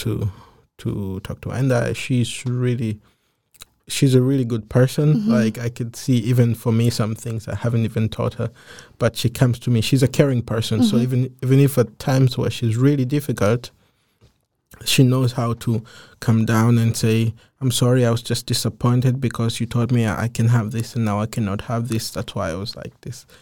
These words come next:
Speaker 1: So something like that. And I
Speaker 2: Yeah.
Speaker 1: think that's really, really great coming from a six years old. And I
Speaker 2: Yeah.
Speaker 1: kind of hope it stays that way.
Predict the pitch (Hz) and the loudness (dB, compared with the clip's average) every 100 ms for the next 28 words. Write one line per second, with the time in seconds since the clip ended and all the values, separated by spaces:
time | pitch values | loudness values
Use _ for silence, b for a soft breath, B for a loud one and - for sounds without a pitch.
0 | b b - 127 117 143 160 156 131 123 | b b -4 -2 0 0 2 4 4 4
1 | 123 117 127 127 262 143 135 127 - 131 | 0 -2 2 4 6 4 2 -2 -2 0
2 | 127 120 113 104 - 127 131 117 113 120 | 0 -2 -4 -10 -10 4 6 6 4 4
3 | 113 113 110 - 113 107 123 113 123 110 | 4 2 2 2 2 2 0 -4 -2 0
4 | 110 107 107 107 107 240 226 175 120 107 | 0 0 -2 -2 2 4 4 2 -2 -4
5 | 117 - 101 - - 113 110 113 113 - | -8 -8 -10 -12 -8 -6 -4 -6 -6 -10